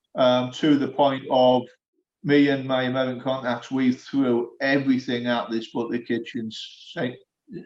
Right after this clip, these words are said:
sink on it. The only downside was the British Embassy was absolutely convinced I had turned, 'cause I had to make, I had to make it perceived as if I had.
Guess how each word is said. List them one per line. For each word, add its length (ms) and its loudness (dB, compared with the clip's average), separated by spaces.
sink 300 -2
on 140 0
it. 160 -4
The 100 8
only 240 2
downside 720 2
was 600 -2
the 260 -6
British 480 0
Embassy 600 0
was 300 -2
absolutely 1400 0
convinced 1000 -4
I 200 0
had 340 -2
turned, 300 -2
'cause 140 0
I 80 4
had 200 4
to 100 -4
make, 240 -4
I 100 0
had 220 0
to 100 -8
make 400 -6
it 200 -4
perceived 760 0
as 220 -4
if 180 -4
I 260 -4
had. 200 2